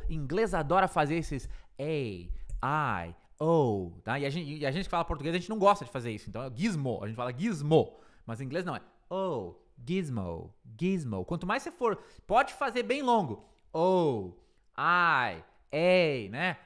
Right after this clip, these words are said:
I, é você, não é A, é I, né? Gizmo, que faz o O longo, tá? E aqui ele fala, ao, ao, ao pé da letra, com algum, né? Ao pé da letra, with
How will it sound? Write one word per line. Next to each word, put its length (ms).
I, 540
é 80
você, 600
não 80
é 80
A, 340
é 160
I, 480
né? 200
Gizmo, 760
que 120
faz 260
o 40
O 100
longo, 260
tá? 420
E 120
aqui 220
ele 100
fala, 380
ao, 220
ao, 240
ao 120
pé 160
da 120
letra, 440
com 420
algum, 640
né? 120
Ao 120
pé 120
da 100
letra, 420
with 320